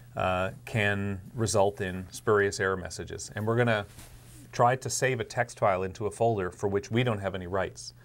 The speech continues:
So if you wanna reproduce this at home, create a folder, remove all rights to the folder.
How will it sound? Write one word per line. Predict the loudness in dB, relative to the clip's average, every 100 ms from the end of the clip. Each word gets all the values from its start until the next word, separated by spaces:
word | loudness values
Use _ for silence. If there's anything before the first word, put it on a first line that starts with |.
| -20 -20 -20 -2
So | 0
if |
you | 4
wanna | 4 4
reproduce | 4 0 -2 -2 -2
this | -4
at | -2
home, | 0 0 0
create | 2 2
a |
folder, | 2 2 4 2 -2
remove | -2 -2 -4 -2
all | 2 4 2 -2 -6 0
rights | 0 0
to | -4
the | -2
folder. | 2 2 2 -2